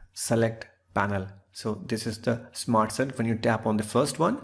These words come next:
the rectangle, so you will have this rectangle tool. So the benefit of this rectangle tool, you can select the rectangle portion of the screen. Okay,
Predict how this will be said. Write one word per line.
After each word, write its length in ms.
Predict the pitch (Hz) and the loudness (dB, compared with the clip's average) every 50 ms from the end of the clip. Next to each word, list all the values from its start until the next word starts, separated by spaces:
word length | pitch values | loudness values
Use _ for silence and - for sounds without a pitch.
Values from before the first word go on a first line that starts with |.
| - - - - - - - | -10 -18 -18 -20 -20 -14 -4
the 100 | - - | 0 2
rectangle, 540 | 110 113 110 113 - 117 110 127 - 262 269 | 2 2 2 2 2 2 2 2 0 -2 -2
so 160 | - - - | -2 -2 -2
you 280 | 123 113 107 123 127 117 | -2 0 2 2 2 2
will 120 | 120 123 | 2 2
have 260 | 110 104 107 107 110 113 | 2 2 2 2 4 4
this 220 | 117 113 - - - | 2 0 -2 -4 -4
rectangle 640 | 131 110 110 110 113 - 117 110 110 107 110 110 107 | -2 -2 -2 -2 0 0 0 2 4 4 2 2 2
tool. 280 | 110 135 151 190 226 233 - - - - - - - - - | 2 2 2 4 2 2 0 -4 -12 -16 -18 -18 -20 -18 -12
So 460 | - - - 127 123 120 117 117 - - | -8 -4 2 6 6 8 6 6 2 0
the 120 | 110 101 | 0 2
benefit 440 | 95 127 131 143 156 156 220 202 196 | 2 4 2 2 2 2 2 4 4
of 200 | 202 180 131 120 | 4 4 4 2
this 360 | 147 170 156 - - - - - - - | -2 -2 -2 -4 -10 -12 -14 -10 -6 -6
rectangle 420 | 120 117 - 120 131 131 127 120 | -4 0 0 0 2 2 2 2
tool, 160 | 127 160 160 | 2 0 0
you 220 | 143 120 117 120 117 | 2 2 2 2 2
can 200 | - 151 151 156 | 2 0 0 0
select 380 | 156 - 120 117 131 127 127 | 2 2 2 4 4 2 4
the 80 | 123 120 | 2 2
rectangle 640 | 110 120 113 113 - - 127 131 139 151 160 156 | 2 2 -2 -2 0 0 0 2 2 4 2 2
portion 720 | - - - 123 120 117 - - - 135 127 151 - - - - - - _ - | 0 0 2 4 4 4 4 2 2 4 2 2 0 -4 -12 -18 -20 -20 _ -4
of 300 | - 123 120 120 - - - - _ _ _ _ - _ _ _ _ _ - - - - - - - _ _ _ _ _ _ - - - - | 0 2 2 2 0 -4 -14 -18 _ _ _ _ -20 _ _ _ _ _ -20 -20 -20 -20 -20 -20 -20 _ _ _ _ _ _ -16 -14 -6 2
the 80 | 139 127 | 2 4
screen. 520 | 120 - - - 135 127 117 110 120 - - - - - - _ _ _ - _ _ _ _ _ _ _ _ - - - - - | 4 4 4 6 6 6 6 6 2 -2 -8 -12 -20 -20 -20 _ _ _ -20 _ _ _ _ _ _ _ _ -20 -20 -8 0 2
Okay, 380 | 123 - - 226 - - - | 2 4 4 0 0 -2 -10